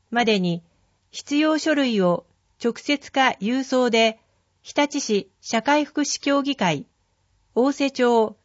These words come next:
四の九の十三、電話三七の一一二二へ。一は、社会福祉課、各支所でも受け付けます。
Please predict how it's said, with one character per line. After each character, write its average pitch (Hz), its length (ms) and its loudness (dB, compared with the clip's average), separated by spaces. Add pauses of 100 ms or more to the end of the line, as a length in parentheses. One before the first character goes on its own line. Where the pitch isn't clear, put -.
(220)
四 277 320 0
の 196 120 0
九 262 280 -4
の 185 160 0
十 254 260 -4
三、 170 340 -4 (720)
電 247 300 0
話 226 240 0 (340)
三 285 340 -2
七 269 280 0
の 180 240 0 (100)
一 285 340 -4
一 220 260 -2
二 254 260 0
二 277 280 2
へ。 156 200 -4 (1200)
一 220 300 -2
は、 185 260 0 (380)
社 220 180 -4
会 285 260 2
福 277 200 -6
祉 - 180 -8
課、 226 240 0 (400)
各 294 260 -2
支 302 160 -6
所 285 140 0
で 220 140 0
も 180 140 0
受 190 200 -4
け - 60 -10
付 - 160 -4
け - 20 0
ま 190 140 0
す。 - 260 -16